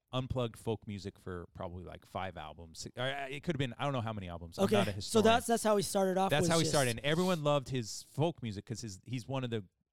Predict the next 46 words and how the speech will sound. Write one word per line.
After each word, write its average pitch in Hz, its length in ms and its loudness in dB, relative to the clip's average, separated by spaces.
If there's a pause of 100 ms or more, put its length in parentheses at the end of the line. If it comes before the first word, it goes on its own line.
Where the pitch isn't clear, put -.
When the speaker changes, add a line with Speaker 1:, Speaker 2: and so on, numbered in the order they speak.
Speaker 1:
great, 117 260 -2 (160)
you 117 100 -10
know, 92 80 -6
lyricists 98 500 -4
of 92 100 -10
all 92 120 -4
time. 147 340 -8 (880)
And 120 140 -2
then 120 120 0
he 120 100 -4
plugged 123 320 0
in 156 140 -4
and 120 80 -6
started 110 300 -4
doing 104 160 -6
electric 90 360 -8
guitar 113 520 -2
and 90 100 -8
all 92 100 -8
these 87 220 -14
other 95 360 -4
Speaker 2:
He 185 80 0
got 147 180 2
hate. 160 240 -2 (260)
Speaker 1:
he 143 60 -4
Speaker 2:
Huh. 143 80 2
Speaker 1:
got 160 160 2
a 131 40 0
lot 127 200 2
of 127 40 -4
hate. 160 240 -2
And 107 100 -8
so 120 360 0 (140)
a 123 180 0
guy, 135 580 0 (720)
a - 40 -10
critic 185 480 0 (560)
got 139 200 2
up, 143 260 0
asked 123 240 -4
him 127 80 -8
a 117 60 -8
question, 135 400 -8
and 95 80 -8
he 98 60 -6
said, 104 380 -4